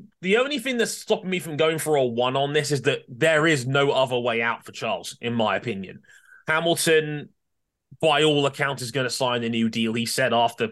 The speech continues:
Spain he'll sign it tomorrow if it, if need be. He's clearly still motivated by Mercedes and wants to stay and try to get back up to the top with them.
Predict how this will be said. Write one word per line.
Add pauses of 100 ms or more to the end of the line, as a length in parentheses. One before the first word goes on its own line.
Spain
he'll
sign
it
tomorrow
if
it,
if
need
be.
He's (600)
clearly
still
motivated
by
Mercedes
and
wants
to
stay
and
try
to
get
back
up
to
the
top
with
them.